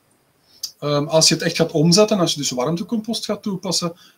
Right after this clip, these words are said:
dan is dat niet veel langer als, eh, ja, als je een gewone compost op gaat omzetten. Als je dat fijn versnippert, dan, eh, heb jij op een, een, een drie, vier maanden heb jij compost en je laat die dan uitrijpen. En dan heb je eigenlijk op gewoon een cyclus van een jaar heb je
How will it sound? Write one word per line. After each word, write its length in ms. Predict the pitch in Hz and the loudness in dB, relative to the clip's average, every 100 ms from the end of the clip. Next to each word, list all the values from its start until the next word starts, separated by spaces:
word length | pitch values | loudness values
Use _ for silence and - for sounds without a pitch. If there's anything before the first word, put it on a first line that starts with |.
| _ | _
dan 200 | 147 143 | -8 -4
is 100 | 139 | -4
dat 120 | 139 | -2
niet 180 | 135 127 | -2 -4
veel 160 | 151 143 | -4 0
langer 340 | 135 131 127 | 0 0 -4
als, 320 | 131 123 - 123 | -6 -6 -6 -8
eh, 100 | 120 | -10
ja, 120 | 123 120 | -10 -14
als 240 | 123 - | -8 -8
je 60 | 123 | -8
een 80 | 120 | -12
gewone 360 | 117 123 139 | -12 -8 -8
compost 420 | 143 156 170 160 | -6 -8 -6 -10
op 100 | 170 | -10
gaat 180 | 165 156 | -10 -8
omzetten. 360 | 135 123 123 127 | -8 -8 -8 -8
Als 120 | 123 | -8
je 40 | 127 | -8
dat 120 | - | -10
fijn 200 | 131 131 | -8 -6
versnippert, 540 | 127 143 143 151 151 _ - - _ _ | -4 -4 -2 -4 -8 _ -20 -20 _ _
dan, 280 | - 117 117 | -12 -10 -10
eh, 180 | 120 113 | -12 -14
heb 100 | 117 | -14
jij 240 | 120 117 | -12 -12
op 200 | 127 - | -12 -14
een, 160 | - 240 | -12 -12
een, 140 | 240 240 | -12 -12
een 120 | 233 | -12
drie, 300 | 233 240 247 | -10 -8 -8
vier 240 | - 127 120 | -4 -4 -2
maanden 380 | 120 123 143 131 | -2 -2 -2 -4
heb 140 | 127 | -4
jij 140 | 135 | -6
compost 520 | 123 120 - 143 - 143 | -6 -12 -8 -8 -8 -8
en 80 | |
je 80 | 127 | -10
laat 180 | 123 120 | -8 -10
die 80 | 127 | -10
dan 180 | 123 123 | -12 -10
uitrijpen. 600 | 120 123 156 143 143 151 | -10 -4 -2 -2 -2 -6
En 500 | - - _ _ 123 | -8 -20 _ _ -12
dan 100 | 117 | -12
heb 140 | - | -12
je 80 | 143 | -8
eigenlijk 400 | 117 139 143 143 | -4 0 0 -2
op 140 | - | -10
gewoon 180 | - 131 | -8 -8
een 60 | 143 | -4
cyclus 420 | - 143 147 - | -4 -2 -2 -4
van 140 | 143 | -4
een 100 | 131 | -6
jaar 300 | 123 120 127 - | -4 -4 -6 -10
heb 100 | _ | _
je 320 | 127 120 117 | -12 -12 -12